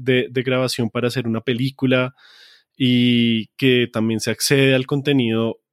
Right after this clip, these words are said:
gratis, bueno, a la mayoría del contenido gratis. Entonces,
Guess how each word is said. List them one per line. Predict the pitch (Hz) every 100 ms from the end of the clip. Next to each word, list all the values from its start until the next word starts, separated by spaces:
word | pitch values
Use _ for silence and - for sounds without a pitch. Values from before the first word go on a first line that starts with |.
| _
gratis, | 123 143 - - 95 - -
bueno, | 123 117 95 _ _
a | - 110
la |
mayoría | 104 104 107 113 123 123
del | 123 123
contenido | 123 117 110 110 101
gratis. | 127 123 - - _ _ - - - _
Entonces, | _ 120 131 -